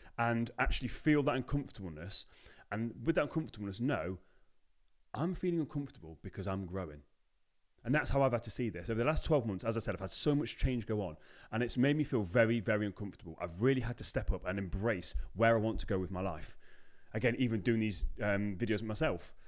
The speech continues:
Normally I've got Mikey, production behind it, editing it. I've had to do it all myself. But it shows that I'm growing. There's that uncomfortableness. How are they gonna be received? Are people gonna like them? Will I be able to keep it up? All of these things. But for me, it shows growth. And if we can actually just embrace that uncomfortableness and know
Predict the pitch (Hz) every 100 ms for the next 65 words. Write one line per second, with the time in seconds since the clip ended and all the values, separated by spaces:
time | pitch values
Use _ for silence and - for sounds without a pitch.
0 | - - 113 113 110 104 113 123 131 120
1 | 104 113 107 120 110 117 113 120 - 104
2 | 113 - 113 113 110 113 123 120 - 113
3 | 107 - 92 76 - - - - - -
4 | - 123 113 - 120 117 - 101 90 104
5 | 85 80 98 - 107 - 127 - 92 82
6 | 80 - - _ _ - 117 110 104 107
7 | 101 98 - 110 80 - - - 101 117
8 | 92 113 104 107 - 90 82 - 95 110
9 | 107 104 - 117 - 113 - 131 147 131
10 | 127 131 - - - - 135 135 - 104
11 | - 117 110 - 110 98 78 - - -
12 | 110 120 143 143 151 - 135 113 113 101
13 | 139 147 - 151 127 - 139 - 98 85
14 | 85 - 110 131 143 92